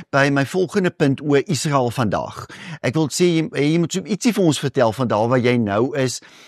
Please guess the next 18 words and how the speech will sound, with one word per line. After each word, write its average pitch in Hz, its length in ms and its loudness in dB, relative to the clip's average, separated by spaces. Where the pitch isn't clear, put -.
Ehm, 143 260 4
is 185 120 0
daar 247 220 0
'n 208 40 2
soort 196 360 0
van 180 260 2
normaliteit 143 1000 0
wat 156 200 -4
terugkeer 147 640 -2
na 135 140 2
die 135 140 0
Israeliese 120 680 -2
samelewing? 135 880 2
Is 120 160 -6
daar 120 220 2
weer 117 260 0
toeriste? 123 960 0
Ehm, 117 560 4